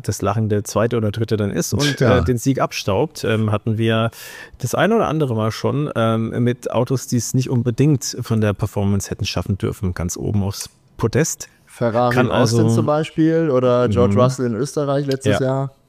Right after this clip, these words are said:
Speaker 1: Ja.
Speaker 2: Sowas.
Speaker 1: Ja, George Russell, das war wirklich unerwartet, aber
Speaker 2: Mhm.
Speaker 1: wenn zwei sich streiten, furzt sich der Dritte und, ähm, in dem Fall war er dann der Erste.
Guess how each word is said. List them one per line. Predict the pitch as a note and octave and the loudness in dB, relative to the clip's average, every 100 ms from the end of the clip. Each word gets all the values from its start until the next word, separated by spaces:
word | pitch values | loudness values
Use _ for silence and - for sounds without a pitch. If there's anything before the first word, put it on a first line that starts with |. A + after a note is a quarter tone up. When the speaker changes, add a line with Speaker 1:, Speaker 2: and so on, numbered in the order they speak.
| - | -4
Speaker 1:
Ja. | F2+ | -4
Speaker 2:
Sowas. | - A#2 B2 C#3 - | 0 0 0 -2 0
Speaker 1:
Ja, | C#3+ F3+ | 2 2
George | F3+ C#3 | 0 0
Russell, | C3+ C#3 | 0 2
das | B2 A#2 | 0 0
war | A#2 A2 | 0 0
wirklich | G#2+ A2 | -2 -2
unerwartet, | G#2+ G2 F#2 F#2+ A2+ A2 | 0 0 0 0 0 2
aber | G2+ G#2+ A#2+ | 2 4 4
Speaker 2:
Mhm. | G#2+ | 2
Speaker 1:
wenn | G#2+ A2 | 0 0
zwei | - G#2 | 0 0
sich | A2+ | -2
streiten, | - G2+ G#2+ | -2 -2 -2
furzt | A2+ G#2 - | -4 -4 -4
sich | A2+ | -4
der | D3 | -2
Dritte | C3 A#2+ D3+ A2 | 0 0 2 0
und, | A2+ - | -2 -2
ähm, | G#2 G#2+ A2 A2+ - | -2 0 0 -2 -2
in | G#2+ | -4
dem | G#2 | -2
Fall | - G2 | -2 -2
war | F#2 | -2
er | F#2+ | -2
dann | F#2 | -2
der | F#2 | -4
Erste. | - - - | -4 -10 -14